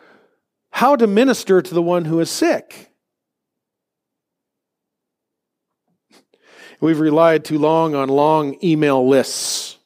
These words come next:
That, that's a modern invention, if you didn't know. Just send out a list. That's been a complete disaster for most churches.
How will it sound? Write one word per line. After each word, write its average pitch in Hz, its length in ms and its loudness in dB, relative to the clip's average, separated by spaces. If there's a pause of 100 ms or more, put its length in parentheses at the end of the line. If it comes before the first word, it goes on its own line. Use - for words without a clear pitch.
(120)
That, 127 200 -2
that's 143 200 0
a 127 40 -2
modern 120 440 -2
invention, 113 480 -2
if 104 140 -4
you 113 80 2
didn't 113 200 -2
know. 120 400 -4 (1700)
Just - 160 -2
send 143 200 0
out 135 160 2
a 120 40 0
list. 131 480 0 (1400)
That's - 180 -4
been 127 140 0
a 113 60 -4
complete 123 540 -2
disaster 98 560 -4
for - 140 -10
most 101 300 -12
churches. - 520 -10